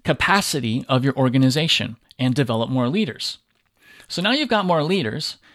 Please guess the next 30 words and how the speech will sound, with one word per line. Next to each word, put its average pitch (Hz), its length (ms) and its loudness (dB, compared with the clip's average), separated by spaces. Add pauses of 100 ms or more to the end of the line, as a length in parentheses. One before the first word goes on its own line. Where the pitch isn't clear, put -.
who 156 120 -4
can 156 180 -4
then 160 180 0
follow 190 480 2
up 180 220 2
on 139 180 2
the 131 80 0
standards 120 580 0
that 117 120 -8
have 117 220 -2
been 110 160 -2
trained. 131 540 -4 (640)
Um, 127 460 -2 (140)
but 151 360 0
they 165 140 2
also 190 580 4
are 156 140 4
now 151 240 2
struggling 180 540 0
because 143 560 -2 (440)
there's 165 580 -2
not 156 360 0
a 160 100 0
simple 165 540 2
and 156 140 4
visual 147 560 0
way 185 280 0
for 156 200 0
leaders 143 480 -2
to 139 460 -4